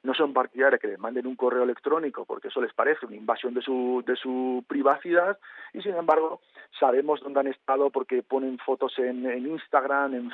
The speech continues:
Facebook, comparten toda su vida, dónde comen, dónde van de vacaciones. No solo en Instagram o en Facebook, que al fin y al cabo allí, mm, tienes teóricamente a tus amigos.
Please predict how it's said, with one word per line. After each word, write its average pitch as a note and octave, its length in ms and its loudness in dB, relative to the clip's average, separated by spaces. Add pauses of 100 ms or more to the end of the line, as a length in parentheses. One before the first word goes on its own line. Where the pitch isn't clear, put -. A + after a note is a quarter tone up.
Facebook, C#3 360 0
comparten B2+ 680 -4
toda C3 240 2
su B2+ 180 -8
vida, B2+ 260 0
dónde B2 280 -2
comen, B2+ 340 -2
dónde B2 240 -4
van C3 160 0
de B2 60 0
vacaciones. B2 680 0 (680)
No D3 180 2
solo G#3 220 4
en F3+ 100 -4
Instagram D#3+ 480 0
o C3 80 -4
en A#2+ 160 -2
Facebook, B2+ 560 -4 (100)
que A#2 80 -2
al G#2 80 -2
fin C3+ 140 -12
y D#3 40 4
al D3 100 4
cabo D3 200 6
allí, F3+ 340 0 (100)
mm, B2+ 380 -4 (120)
tienes E3+ 340 -2
teóricamente C#3 560 2
a A#2 60 -2
tus - 220 -14
amigos. D3+ 440 -2